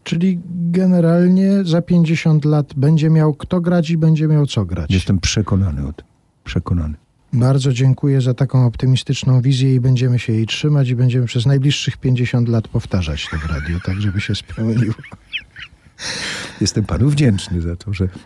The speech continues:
Speaker 2: będziecie o tym myśleli.
Speaker 1: Jeszcze mam taki zwyczaj, że wtrącam w tę naszą rozmowę coś takiego, co nie jest poparte żadną wiedzą ani przygotowaniem, ale a nuż trafię?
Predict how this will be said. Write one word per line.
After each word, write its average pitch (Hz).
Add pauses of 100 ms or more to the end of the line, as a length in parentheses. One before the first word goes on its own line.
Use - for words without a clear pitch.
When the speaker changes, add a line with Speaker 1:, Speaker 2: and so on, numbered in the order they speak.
Speaker 2:
będziecie 92
o 92
tym 95
myśleli. 85 (140)
Speaker 1:
Jeszcze 226
mam 185
taki 175
zwyczaj, 156
że 147 (400)
wtrącam 196
w -
tę 175
naszą 170
rozmowę 165 (260)
coś -
takiego, 160
co 151
nie 165
jest 151
poparte 151
żadną 143
wiedzą 147
ani 139 (360)
przygotowaniem, 151
ale 160 (100)
a 165
nuż 240
trafię? 139